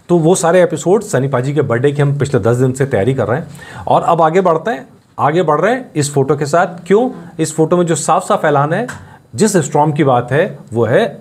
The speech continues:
एसडीजीएम। Birthday के दिन ये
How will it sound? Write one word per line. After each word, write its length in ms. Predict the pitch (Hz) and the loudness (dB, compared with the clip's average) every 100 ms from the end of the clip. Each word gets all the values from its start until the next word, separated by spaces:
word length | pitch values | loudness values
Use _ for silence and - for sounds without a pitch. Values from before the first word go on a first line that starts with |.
| - | -2
एसडीजीएम। 1500 | 135 170 - 92 87 131 170 87 87 113 127 127 - 104 95 - - - - - | 0 0 -4 -8 -4 -4 -6 -8 -6 -4 -4 -6 -4 -2 -2 -6 -14 -16 -12 -6
Birthday 400 | 76 151 175 190 | 0 2 4 2
के 140 | 170 | 0
दिन 380 | 139 165 208 202 - - - | 0 -2 -4 -8 -14 -20 -16
ये 120 | - | -4